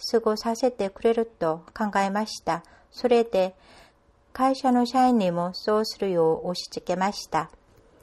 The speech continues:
ジャックはクリスマスイブの遅い時間に会社を出て、閑散とした通りを歩いて行って、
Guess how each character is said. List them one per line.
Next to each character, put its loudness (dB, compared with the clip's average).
ジ -2
ャ 2
ッ 0
ク -6
は 4
ク 0
リ 2
ス -6
マ 4
ス -2
イ 4
ブ -2
の -2
遅 0
い 2
時 -4
間 -2
に -4
会 2
社 2
を 2
出 0
て、 -4
閑 2
散 2
と 2
し -8
た 2
通 4
り 2
を 2
歩 4
い 0
て -4
行 -6
っ -8
て、 -4